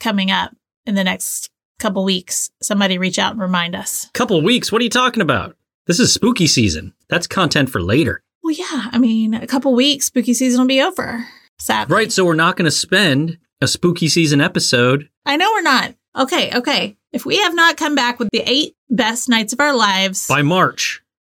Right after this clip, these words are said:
Speaker 1: by New Year's.
Speaker 2: New Year's?
Speaker 1: Yeah, New Year's.
Speaker 2: You are aggressive. <laughs>
Speaker 1: <laughs> Then reach out and let us know. Sufficient?
Speaker 2: Sufficient.
Speaker 1: All right.
Speaker 2: Agreed. All right, my next favorite moment, a small one, but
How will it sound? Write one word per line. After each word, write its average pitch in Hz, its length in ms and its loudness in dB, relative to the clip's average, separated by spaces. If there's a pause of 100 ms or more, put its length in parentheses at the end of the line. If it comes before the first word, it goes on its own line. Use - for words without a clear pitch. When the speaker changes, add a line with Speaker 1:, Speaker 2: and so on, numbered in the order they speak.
Speaker 1:
by 233 300 4
New 254 220 2
Year's. 196 680 0
Speaker 2:
New 339 220 4
Year's? 185 580 2
Speaker 1:
Yeah, 359 360 -2 (300)
New 392 220 4
Year's. 180 500 -2
Speaker 2:
You 254 140 2
are 156 100 2
aggressive. 117 580 -2 (160)
<laughs> - 0 -
Speaker 1:
<laughs> 311 680 0 (1300)
Then 302 180 0
reach 330 260 0
out 233 160 2
and 233 100 0
let 214 120 2
us 214 160 -2
know. 220 300 -4 (260)
Sufficient? 302 560 0 (140)
Speaker 2:
Sufficient. - 760 -4
Speaker 1:
All 220 160 -2
right. 202 340 -2
Speaker 2:
Agreed. 147 520 0 (300)
All 180 120 2
right, 131 200 0
my 139 140 2
next 190 380 0
favorite 196 380 0
moment, 143 320 0
a 120 60 -2
small 160 480 0
one, 90 180 -6
but 135 240 -2